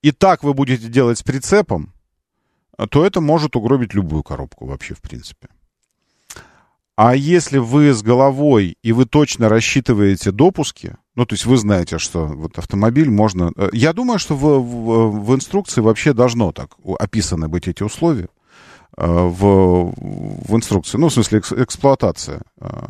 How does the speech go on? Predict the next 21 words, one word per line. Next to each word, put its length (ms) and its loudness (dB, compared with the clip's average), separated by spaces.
инструкция 600 -12
по 160 -8
эксплуатации 640 -2
транспортного 600 -4
средства. 420 -16
И 120 4
вообще 380 2
нужно 260 2
исходить 400 0
из 80 -4
всего 320 2
того, 280 2
что 200 0
производитель 560 0
сам 240 0
закладывает 640 0
в 60 -10
своё 320 4
транспортное 540 0
средство. 440 -6
Порой, 420 4